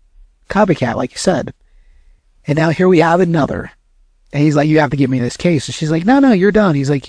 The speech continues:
"I have your paperwork." He's like, "Yeah, but you haven't turned that paperwork in. Put it at the bottom of your desk. Lose it for a few weeks. I need to be on this case."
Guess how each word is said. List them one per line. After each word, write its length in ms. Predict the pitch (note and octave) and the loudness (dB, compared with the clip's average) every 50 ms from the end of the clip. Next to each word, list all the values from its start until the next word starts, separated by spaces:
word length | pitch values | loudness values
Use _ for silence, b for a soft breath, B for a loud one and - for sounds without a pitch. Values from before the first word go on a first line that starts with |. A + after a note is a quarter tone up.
| - - | -10 -6
"I 60 | D3 | -2
have 160 | D#3+ F3+ F3+ | -2 0 0
your 80 | F3 - | 0 0
paperwork." 420 | - G3 G3 F3+ G#3 G3+ F3+ - | 2 2 2 2 0 0 -2 -2
He's 120 | - D3+ | -4 -4
like, 100 | C#3+ C3+ | -2 2
"Yeah, 160 | D3 E3+ D#3 C3 | 2 2 2 2
but 100 | A#2+ D3 | 0 0
you 60 | D#3 | 0
haven't 140 | C#3 C3+ - | 0 0 -2
turned 120 | D#3 D3 | -2 -2
that 80 | C3+ B2 | 0 0
paperwork 320 | D3+ D3 C3 B2 A#2+ B2 | 0 0 0 -2 -2 0
in. 300 | D#3+ E3+ C#3 B2 C3 - - _ _ _ _ _ _ | 0 0 0 0 -2 -4 -8 _ _ _ _ _ _
Put 100 | - C4+ | 2 4
it 40 | C#4 | 4
at 60 | G3 | 4
the 80 | G3 F3+ | 4 2
bottom 240 | G3 F#3+ F#3 E3+ D#3+ | 2 2 2 2 0
of 20 | |
your 80 | D3+ C#3 | 0 0
desk. 300 | C#3+ D3+ C3+ B2+ - D#3 | 0 -2 -2 -4 -4 -2
Lose 180 | F#3 F#3 E3+ | -2 0 0
it 80 | E3 B2 | 0 0
for 100 | - C3+ | -2 -4
a 40 | - | -2
few 180 | - C3+ C3 | -2 -2 0
weeks. 460 | B2 B2+ A#2+ A#2+ - - - - - - _ _ - _ _ - - - _ _ - | 0 0 -2 -4 -6 -8 -12 -14 -14 -16 _ _ -20 _ _ -20 -20 -20 _ _ -4
I 100 | - E3 | -2 0
need 120 | D#3+ F3 | 0 0
to 80 | D#3 D3 | 0 2
be 100 | C#3+ D3+ | 2 4
on 160 | D3+ D#3 D3+ | 4 4 2
this 160 | C#3+ C3 - | 2 0 -2
case." 540 | - - E3 E3 C3+ A#2 - - - - - | -2 0 0 2 2 0 -4 -8 -12 -14 -16